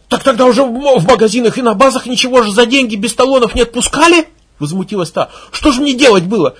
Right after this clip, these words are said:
Я ведь все сбережения в общину отдала, все, что было.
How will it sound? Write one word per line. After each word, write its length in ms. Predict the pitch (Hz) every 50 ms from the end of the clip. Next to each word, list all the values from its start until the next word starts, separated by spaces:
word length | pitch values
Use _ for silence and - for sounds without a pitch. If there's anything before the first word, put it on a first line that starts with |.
| _ _
Я 240 | - 202 202 294 269
ведь 120 | 240 214
все 200 | - - 302 285
сбережения 560 | 202 156 202 277 254 247 226 277 294 285 285 262
в 40 |
общину 360 | 269 269 277 - 294 285 262 247
отдала, 380 | 220 180 214 214 226 214 - - - - _
все, 260 | - - - 311 302
что 220 | - - - 339
было. 360 | 247 220 269 302 285 262 -